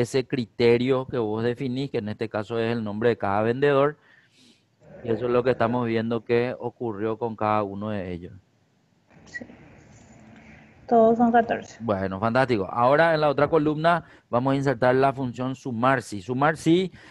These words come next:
Speaker 1: a diferencia de contar si, tiene un argumento más, que sería básicamente en qué lugar tengo los datos que voy a sumar,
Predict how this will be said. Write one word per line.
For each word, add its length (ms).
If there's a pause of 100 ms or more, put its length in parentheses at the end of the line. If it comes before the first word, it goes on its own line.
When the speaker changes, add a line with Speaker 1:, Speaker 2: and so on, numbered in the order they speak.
(140)
Speaker 1:
a 80
diferencia 500
de 80
contar 380
si, 200
tiene 440
un 300
argumento 580
más, 400 (380)
que 100
sería 320
básicamente 920 (280)
en 380 (340)
qué 480
lugar 640
tengo 340
los 180
datos 280
que 80
voy 220
a 80
sumar, 500